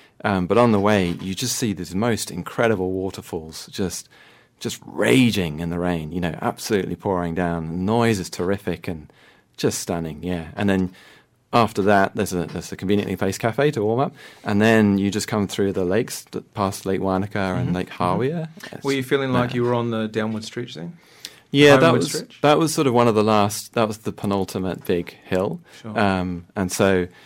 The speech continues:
Speaker 1: and again, the first bit of the day you're up, and then most of the rest of the day you're just cruising down these most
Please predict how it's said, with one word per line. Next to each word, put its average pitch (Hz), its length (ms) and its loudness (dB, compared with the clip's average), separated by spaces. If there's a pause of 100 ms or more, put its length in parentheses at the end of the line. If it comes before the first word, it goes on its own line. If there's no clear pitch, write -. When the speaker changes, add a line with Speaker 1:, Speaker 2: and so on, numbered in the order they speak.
(120)
Speaker 1:
and 107 100 2
again, 104 360 6
the 90 80 0
first - 440 0
bit 104 120 2
of 92 80 2
the 92 80 -2
day 92 320 2
you're 87 260 0
up, 110 260 2
and 90 200 -2
then 90 320 -2
most 101 360 2
of 92 60 -6
the 90 80 -4
rest - 240 -8
of 87 60 -6
the 95 60 -4
day 87 140 -2
you're 80 180 -8
just 90 220 -12
cruising 98 420 2
down 87 260 -2
these 82 160 -8
most 85 280 -8